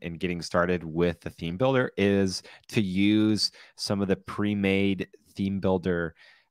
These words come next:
layouts that Elegant Themes creates. You know, they create header and footer packs that,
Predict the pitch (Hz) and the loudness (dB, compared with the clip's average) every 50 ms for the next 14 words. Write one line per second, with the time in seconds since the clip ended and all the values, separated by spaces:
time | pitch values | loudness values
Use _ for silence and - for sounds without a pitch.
0 | _ _ 90 87 87 92 101 104 90 82 76 73 - - - - - 87 85 80 | _ _ -4 0 2 4 4 6 6 6 4 2 -2 -8 -12 -12 -14 -14 -8 -2
1 | 92 87 85 85 - - 71 90 92 98 85 92 82 67 60 - 92 92 104 120 | 0 2 2 2 2 0 0 0 0 0 -2 -4 -6 -6 -6 -6 -4 -4 -4 -4
2 | - - - - 80 71 65 62 - - - - - - - - 80 82 80 76 | -6 -10 -10 -8 -8 -8 -6 -8 -10 -10 -12 -14 -14 -14 -16 -12 -8 -8 -4 -2
3 | 82 87 - - - - 92 87 87 87 90 90 87 - - _ _ _ _ - | -2 -2 -2 -4 -4 0 0 2 4 4 2 2 0 -4 -10 _ _ _ _ 2
4 | 104 95 95 90 85 85 - - 127 117 117 113 107 - - 110 104 104 - - | 4 4 4 4 2 0 2 4 6 6 6 6 4 4 2 2 2 2 2 0
5 | - - 82 - | -2 0 0 0